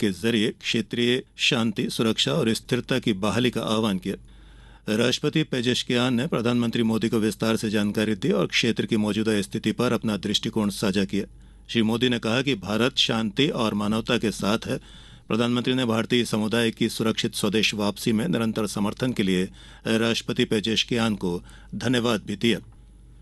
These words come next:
गृह मंत्री अमित शाह छत्तीसगढ़ के दो दिवसीय दौरे पर हैं।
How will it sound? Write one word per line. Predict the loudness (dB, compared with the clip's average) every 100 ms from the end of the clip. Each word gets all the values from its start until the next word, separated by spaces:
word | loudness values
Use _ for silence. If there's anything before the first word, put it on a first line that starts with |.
| -20 -20 -20 -18 -14
गृह | -2 0
मंत्री | 0 2 2
अमित | 2 0
शाह | 0 0 0 0
छत्तीसगढ़ | 0 -4 -2 -2 0 0
के | 0
दो | 0 0
दिवसीय | 2 0 0
दौरे | -2 -2 -2
पर | -6
हैं। | -8